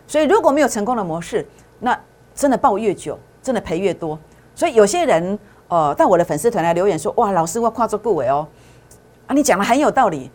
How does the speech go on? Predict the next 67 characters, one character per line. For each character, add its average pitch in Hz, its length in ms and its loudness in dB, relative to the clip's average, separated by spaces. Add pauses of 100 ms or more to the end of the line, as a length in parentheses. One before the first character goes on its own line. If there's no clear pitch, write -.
(260)
这 349 120 -6
个 254 60 0
逻 226 140 2
辑 196 140 -8
观 233 160 -2
念 202 100 -4
看 202 160 -8
起 156 60 -6
来 131 60 -4
是 196 100 -10
可 143 200 -10
行 127 220 -14
的。 117 120 -12 (360)
但 202 120 -2
是 202 120 4
我 262 80 4
这 277 120 -4
么 269 100 -2
套 277 200 0
牢 135 200 0
呢， 143 120 -6
我 160 100 2
把 175 120 0
股 214 180 0
票 160 220 -2 (200)
小 262 200 2
摸 220 220 2
一 143 40 -6
下， 131 180 -10
我 - 80 -8
解 220 200 0
套 254 160 2
再 240 120 0
来 175 100 0
找 170 160 0
你 170 120 -6
好 135 120 -2
不 165 80 -10
好？ 170 180 -10 (420)
我 208 80 0
自 - 140 0
己 160 140 -4
做， 214 180 0
我 156 140 0
自 156 160 -4
己 147 120 -4
来 131 120 -2
卖 185 240 -6
啦。 127 140 -14 (340)
当 262 100 0
然 240 80 0
我 180 80 2
知 220 120 -2
道 233 100 4
你 220 80 -2
做 226 120 -2
cake 156 460 -8
哦， 143 200 -4 (380)
啊， 151 320 -6
你 226 80 -2
怕 214 160 -4
给 160 160 0
叶 226 120 -2
老 143 160 -2
师 185 140 -6
麻 143 200 -6
烦。 123 200 -12